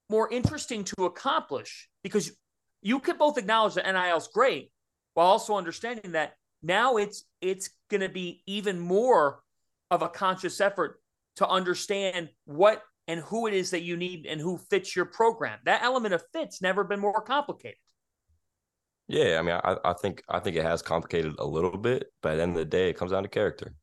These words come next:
Speaker 2: Like, it comes down to the kids that you're recruiting. Like, right now, Coach Pikiell's team, none of those guys are looking for N I L money, and that's, those are the kids that he recruited.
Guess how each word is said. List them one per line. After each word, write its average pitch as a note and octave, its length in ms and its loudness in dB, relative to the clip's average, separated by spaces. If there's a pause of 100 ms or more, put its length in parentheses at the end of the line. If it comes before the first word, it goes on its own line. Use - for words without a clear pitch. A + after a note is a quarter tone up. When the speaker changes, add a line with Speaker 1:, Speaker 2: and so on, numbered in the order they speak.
Speaker 2:
Like, D2 100 -4
it C#2+ 60 -10
comes E2 180 -4
down D#2+ 220 -2
to D#2 40 -6
the D#2 80 -8
kids D#2 220 -4
that D#2 80 -2
you're D#2+ 140 0
recruiting. D2 460 -4 (300)
Like, D2+ 320 -8 (680)
right D#2 140 -2
now, E2+ 160 0
Coach D#2+ 260 -2
Pikiell's E2 280 -2
team, E2+ 460 -2
none D#2 160 -2
of D#2+ 60 -2
those D2+ 160 -6
guys D2+ 240 -4
are D2+ 40 -6
looking C#2+ 180 -6
for C#2+ 140 -8
N C#2+ 80 -4
I C#2+ 140 -4
L C#2+ 100 -4
money, C2+ 300 -8 (160)
and C#2+ 120 -10
that's, C#2+ 200 -10
those D2 260 -6
are C#2+ 80 -8
the - 60 -18
kids D2 160 -6
that C#2+ 100 -10
he D2 80 -6
recruited. C#2 420 -6